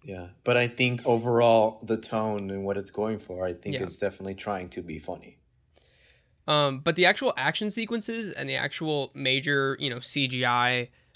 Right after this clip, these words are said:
Speaker 2: um, set pieces are not only super fun and, like, a, like, if you can, I, you know, I was just hoping to turn my brain off and enjoy them, but I actually did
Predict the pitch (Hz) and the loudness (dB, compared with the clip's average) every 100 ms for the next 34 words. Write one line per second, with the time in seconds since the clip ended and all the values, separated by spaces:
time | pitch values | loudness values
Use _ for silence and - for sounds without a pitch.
0 | _ 135 120 117 117 - - 143 - 170 | _ 0 0 -2 -8 -4 0 0 -2 -4
1 | 147 139 135 127 123 - _ _ _ _ | -4 -4 -4 -6 -10 -16 _ _ _ _
2 | _ - 170 202 240 226 185 - 170 160 | _ 2 4 6 4 2 0 -2 -2 2
3 | 160 139 - - - 123 139 220 160 135 | 2 0 -8 -16 -6 -2 0 0 -2 -2
4 | 123 117 _ - 131 135 139 135 127 _ | -4 -14 _ -10 -10 -8 -6 -6 -8 _
5 | _ _ _ _ _ - 190 202 135 156 | _ _ _ _ _ 0 2 2 4 6
6 | 214 175 170 160 139 131 - 139 127 120 | 6 2 2 2 2 -4 -2 -2 -2 -2
7 | 127 127 120 117 120 117 120 120 110 107 | 0 2 0 -2 -8 -6 -4 -2 -4 -6
8 | 117 - - - - 135 262 - 381 185 | -8 -8 -14 -20 -2 0 2 0 -2 0
9 | 147 190 | 2 0